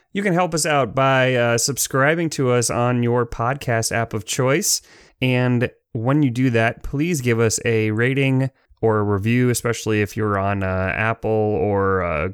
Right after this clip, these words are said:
Google or one of the big ones. Um, you know, that's how they make the list of, like, all the cool people you should listen to. And I'm sure we're just, like, one more review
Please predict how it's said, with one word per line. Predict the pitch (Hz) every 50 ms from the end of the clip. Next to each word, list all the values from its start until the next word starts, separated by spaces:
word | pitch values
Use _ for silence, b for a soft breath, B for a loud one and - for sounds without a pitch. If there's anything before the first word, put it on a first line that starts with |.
| -
Google | - 127 135 135 120 120 120
or | 117 113 110 107 107
one | 110 120 123
of | 117
the | 107 95
big | 101 117 120 117
ones. | 117 117 117 117 117 120 113 - - - - -
Um, | 107 101 104 104 98 101 101 101 - _ _ _ _ _ _ _ _ _ _ -
you | 123 113
know, | 107
that's | 101 113 120 - - - -
how | - - - 131 123 127 127
they | 117 117 117 113
make | 110 110 113 120 120 -
the | - 104
list | 101 110 120 120 - - -
of, | 117 101 92 101
like, | 98 92 95 -
all | 95 98 98
the | 90
cool | 90 - - 104 101
people | - 120 110 104 - 113
you | 113 107
should | - - 120
listen | 113 113 113 - 127 117
to. | - 135 131 131 135 139 -
And | 104 107 107 107 104 104 101 B B B B B B B B -
I'm | 135 131 131
sure | - - - - 175 170
we're | 151 143 131
just, | 120 127 117 - -
like, | 95 92 - - -
one | - 185 202 202 220 240 220 214 214 214 214
more | 214 214 208 190 185
review | 180 175 160 143 160 165 156 147 123 104 87 107